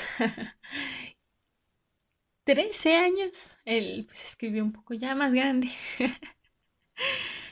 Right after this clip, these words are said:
Que él tiene al menos siete años escribiendo diferentes historias, y su origen como escritor, pues,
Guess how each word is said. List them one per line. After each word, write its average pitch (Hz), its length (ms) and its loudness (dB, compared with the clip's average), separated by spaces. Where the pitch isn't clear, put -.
Que 254 520 2
él 269 600 0
tiene 220 800 2
al 220 160 -2
menos 202 920 -4
siete 208 440 -8
años 190 500 -6
escribiendo 214 540 -2
diferentes 247 520 -2
historias, 330 580 0
y 392 140 2
su 320 200 4
origen 226 560 4
como 214 220 -2
escritor, 294 720 -4
pues, 349 340 -4